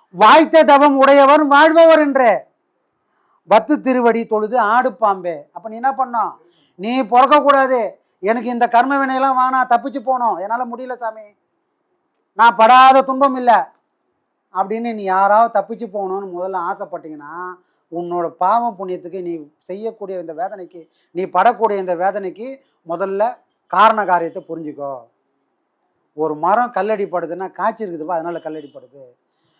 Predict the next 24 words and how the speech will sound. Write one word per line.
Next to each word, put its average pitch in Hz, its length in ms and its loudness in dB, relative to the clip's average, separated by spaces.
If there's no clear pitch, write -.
அப்ப 185 180 -2
நீ 220 240 -6
இந்த 214 140 -6
துன்பத்தை 262 420 -2
அனுபவிக்கிறன்னா 202 440 -6
ஏற்கனவே 202 400 -8
பாவ 196 260 -2
புண்ணியெல்லாம் 180 380 -12
பண்ணியிருக்கிற, 160 380 -14
அதனால 160 380 -4
நீ 175 100 -8
அனுபவிக்கிறன்ற 160 600 -10
உண்மையை 214 440 -14
நீ 190 80 -14
புரிஞ்சுக்கோ. 151 480 -20
உண்மையை 294 360 2
புரிஞ்சதுக்கு 262 400 0
அப்புறம் 254 200 -2
நீ 247 60 -6
என்ன 247 180 0
பண்ணணும் 247 460 -2
அப்படின்ற 208 320 -2
சொல்றாரு. 190 440 0
இந்த 226 260 -2